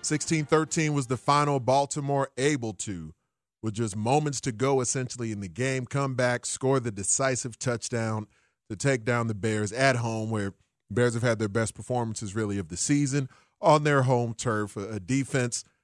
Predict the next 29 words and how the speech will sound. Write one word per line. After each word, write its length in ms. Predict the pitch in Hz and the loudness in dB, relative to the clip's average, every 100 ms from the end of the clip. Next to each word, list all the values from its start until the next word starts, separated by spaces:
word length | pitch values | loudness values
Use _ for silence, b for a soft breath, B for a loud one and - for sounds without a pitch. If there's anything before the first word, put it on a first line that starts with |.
| _ - | _ -16
battered 540 | 92 131 143 143 147 | 2 6 6 4 0
and 200 | 110 107 | -4 -6
beleaguered 540 | 101 104 131 127 127 | -6 0 0 2 0
by 180 | 113 110 - | 0 -2 -2
injury, 560 | 131 139 127 135 135 | 0 0 0 0 0
to 100 | 127 | -2
say 300 | 87 - 117 | -4 -2 -2
the 140 | 85 82 | -4 -8
least, 420 | 90 151 156 - - | 0 0 0 -6 2
but 260 | 139 143 - _ _ _ - | 4 4 -2 _ _ _ -6
they 120 | 117 | 0
were 120 | 127 | 4
able 180 | 139 127 | 4 2
to 80 | 107 | 0
hold 280 | 131 139 127 | 0 0 0
the 80 | 123 | 0
Ravens 400 | 127 117 110 117 | 2 0 0 0
at 240 | 123 104 | 0 0
bay, 220 | 117 113 | 0 0
had 260 | 107 117 117 | 0 -2 -2
them 200 | 120 117 | -4 -4
in 100 | 113 | -4
single 300 | - 117 120 | -4 -4 -2
digits 380 | 117 107 113 - | -2 0 -4 -4
from 200 | 113 101 | -6 -6
a 60 | |
points 300 | - 123 113 | -4 -4 -4
perspective 580 | - 101 - 123 - 104 | -6 -8 -2 -2 -2 -6
throughout 360 | 110 113 104 | 0 0 0